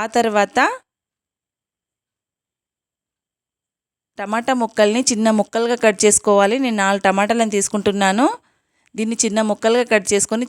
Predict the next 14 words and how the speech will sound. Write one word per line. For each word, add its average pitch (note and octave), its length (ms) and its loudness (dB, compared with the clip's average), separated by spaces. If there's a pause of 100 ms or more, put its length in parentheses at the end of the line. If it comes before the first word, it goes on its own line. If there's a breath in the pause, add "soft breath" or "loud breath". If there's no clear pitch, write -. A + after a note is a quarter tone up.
చాపర్లో A3 480 4
వేసుకుంటున్నాను. G3+ 760 0 (540 soft breath)
కావలిస్తే G#3+ 640 -2
మీరు A3+ 220 2
మిక్సీలో A3+ 440 0 (100)
వేసి G#3+ 320 0
గ్రేవీని G#3+ 380 2
కూడా A3 220 4
చేసుకోవచ్చు. G3+ 640 2 (800 soft breath)
చూడండి, A#3 280 -2
నేను A#3 160 -4
చాప్ G3+ 240 0
చేసుకున్నాను A3 540 0
కదా, A3 180 2